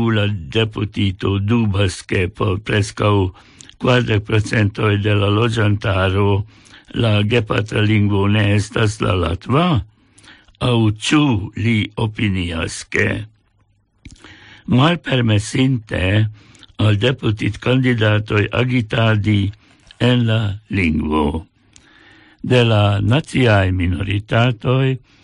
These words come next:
eblas atingi solidarecon kaj estimon de la socio. Ni vidos, kiel reagos la deputita plimulto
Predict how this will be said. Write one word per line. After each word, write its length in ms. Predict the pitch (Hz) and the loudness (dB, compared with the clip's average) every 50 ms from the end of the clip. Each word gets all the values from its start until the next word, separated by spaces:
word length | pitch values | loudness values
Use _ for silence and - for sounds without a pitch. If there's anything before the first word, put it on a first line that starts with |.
| _ _ - _ | _ _ -20 _
eblas 420 | - 135 135 127 117 110 101 - - | -2 -2 -2 0 0 -2 -2 -2 -4
atingi 760 | - 104 - - 147 147 151 147 143 131 131 135 131 127 113 - - - - - _ _ | -6 -6 -4 -2 0 0 2 2 0 0 0 0 0 -2 -4 -8 -14 -20 -20 -20 _ _
solidarecon 1300 | - - - 143 143 143 139 127 127 127 123 123 117 107 104 - - - 113 110 110 110 107 107 107 107 - _ _ _ _ _ | -10 -4 0 0 2 2 0 0 0 0 0 0 0 -2 -4 -6 -6 -4 0 2 2 4 2 2 0 -2 -6 _ _ _ _ _
kaj 220 | - 110 110 101 98 - - | -4 -2 0 0 0 -2 -2
estimon 840 | 110 110 107 - - - 139 143 139 131 131 123 123 117 117 - - - | -4 -6 -6 -4 -2 -2 0 0 2 0 0 0 0 0 0 -2 -4 -4
de 140 | - - | -4 -2
la 180 | 113 107 101 95 | 0 0 0 0
socio. 680 | - - 101 95 92 - - 269 285 185 69 55 - - - - - _ _ _ _ _ _ - - - - _ _ - | -2 -2 -4 -4 -4 -4 -6 -4 -2 0 -2 -2 -4 -6 -12 -18 -20 _ _ _ _ _ _ -20 -20 -20 -20 _ _ -2
Ni 200 | - 110 107 92 | 0 2 2 2
vidos, 760 | 90 92 90 85 85 82 82 80 76 - 90 - - - _ _ - - _ _ _ _ | 2 0 0 0 -2 -2 -2 -2 -2 -4 -8 -12 -14 -20 _ _ -20 -20 _ _ _ _
kiel 520 | - 151 156 165 160 147 143 135 131 123 107 | -2 0 2 2 2 2 2 0 0 0 0
reagos 720 | 113 113 - - 110 110 107 104 101 104 104 101 95 - - | -2 -2 0 0 2 2 2 2 2 0 0 0 -2 -4 -4
la 140 | - 107 | -2 0
deputita 840 | 101 104 117 117 107 - 120 104 - 113 113 107 104 - - - 104 | 2 2 0 0 0 -2 -2 -2 0 0 0 0 0 0 -4 -4 -4
plimulto 880 | - - 117 113 120 123 120 120 110 107 - 123 113 107 104 104 104 | -2 -2 0 2 2 2 2 0 -2 -4 -2 0 2 2 2 0 -2